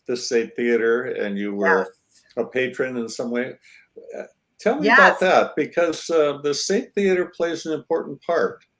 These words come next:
Speaker 2: Oh.
Speaker 1: in the, in the, in our community, as far as, you know, the things you present, and it's, it's kind of one of the main centers.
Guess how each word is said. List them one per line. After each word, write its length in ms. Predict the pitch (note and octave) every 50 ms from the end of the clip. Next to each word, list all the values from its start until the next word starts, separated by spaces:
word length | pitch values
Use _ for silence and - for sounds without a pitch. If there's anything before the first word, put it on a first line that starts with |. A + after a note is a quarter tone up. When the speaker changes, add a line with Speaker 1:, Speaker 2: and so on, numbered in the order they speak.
| _ _ - - _ -
Speaker 2:
Oh. 380 | B3 C#4+ D#4 D4+ A#3 D#3 C#3+ B2
Speaker 1:
in 60 | A#2+
the, 300 | C3 B2+ A#2+ - C3+ C3
in 120 | C3+ C3+
the, 500 | B2+ B2+ B2+ B2 A#2+ A#2 A2+ G#2+ G#2 - _ _ _ _ - A#2
in 120 | C#3 C3+
our 160 | C3+ C3+ B2+
community, 640 | F3 - - D3 D3+ D3 C3+ C3+ A2+ G2+ - G#2 G2+
as 200 | G#2+ A2 G#2+ -
far 320 | - - A#2 A#2 A#2 A2+
as, 240 | A2 G#2+ G#2 - -
you 80 | B2 A2+
know, 140 | G#2+ G#2+ G#2
the 160 | G2 G#2+ G#2
things 280 | - C#3+ C3+ B2+ A#2+ B2
you 100 | C3 B2
present, 580 | - B2+ A#2+ A2+ B2 B2+ B2 B2+ C#3+ D3 -
and 160 | - A#2 A#2 A#2+
it's, 380 | A#2+ A#2 - - - - _ _ _ _ _ -
it's 160 | C#3+ C3+ -
kind 240 | - - E3 E3+ D#3+
of 80 | D#3 -
one 160 | D#3+ D#3+ E3
of 60 | D#3+
the 120 | D3 D3 C#3
main 300 | C#3 C#3 C#3 D3+ D#3 D3+
centers. 840 | C#3 - - D3+ E3 F#3+ G3 C#3 - - - - - - - _